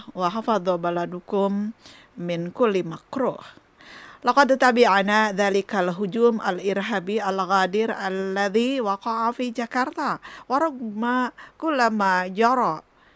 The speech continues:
نحمد الله أنه لم يسبب الكثير من الوفيات. وندعو الله أن يحفظ إندونيسيا وأهلها الطيبين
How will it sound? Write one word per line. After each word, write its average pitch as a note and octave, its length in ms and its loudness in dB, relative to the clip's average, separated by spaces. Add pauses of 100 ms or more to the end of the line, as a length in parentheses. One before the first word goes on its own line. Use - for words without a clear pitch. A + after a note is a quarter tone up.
(380)
نحمد A#3 460 -2
الله G3 360 2 (200)
أنه G3 580 -2 (100)
لم F3 360 -2 (100)
يسبب G3 680 -6 (440)
الكثير A#3+ 640 0
من G3 240 -6
الوفيات. F#3 1500 -2 (500)
وندعو A3+ 540 0
الله A3 400 0 (300)
أن F#3+ 100 0
يحفظ G3+ 800 -2 (380)
إندونيسيا A#3 760 0
وأهلها G#3+ 920 -2 (400)
الطيبين A#3+ 880 0